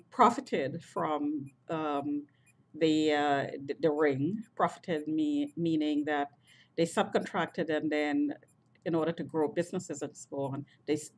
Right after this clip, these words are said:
they, um, they passed me around to their clients and so on to get business favors done. This is another, um,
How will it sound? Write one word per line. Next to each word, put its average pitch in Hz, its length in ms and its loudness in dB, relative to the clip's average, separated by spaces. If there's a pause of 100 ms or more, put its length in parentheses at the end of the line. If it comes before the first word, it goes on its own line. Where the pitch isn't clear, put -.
they, 147 320 -2
um, 143 320 -4 (240)
they 170 80 -2
passed - 420 -4
me 165 80 -2
around 147 500 -6 (320)
to 170 80 -10
their 139 100 -10
clients 131 440 -6
and - 140 -12
so - 160 -12
on - 140 -18 (520)
to 185 80 -4
get 147 240 -2
business 139 580 -4 (140)
favors - 680 -8
done. - 300 -6 (600)
This 170 120 -4
is 160 160 -2
another, 151 560 0 (280)
um, 143 440 -6